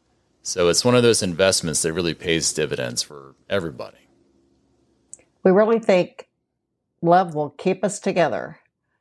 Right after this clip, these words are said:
Speaker 2: but the statistics show it doesn't. And so it's best if you know how to identify the risks and mitigate them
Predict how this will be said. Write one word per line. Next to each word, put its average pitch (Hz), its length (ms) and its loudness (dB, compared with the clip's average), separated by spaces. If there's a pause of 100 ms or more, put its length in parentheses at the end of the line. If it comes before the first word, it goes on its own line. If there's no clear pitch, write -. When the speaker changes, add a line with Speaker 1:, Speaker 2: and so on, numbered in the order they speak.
(400)
Speaker 2:
but 165 340 0
the 165 100 0
statistics 190 880 0
show 175 480 4 (540)
it 202 180 2
doesn't. 214 540 0 (540)
And 165 200 0
so 160 520 2 (340)
it's 170 180 -2
best 202 360 0
if - 160 -4
you 175 100 2
know 175 540 2 (1500)
how 156 300 0
to 180 180 2
identify 190 680 4
the 208 140 0
risks 220 600 0 (280)
and 151 280 -4
mitigate 170 440 2
them 165 300 0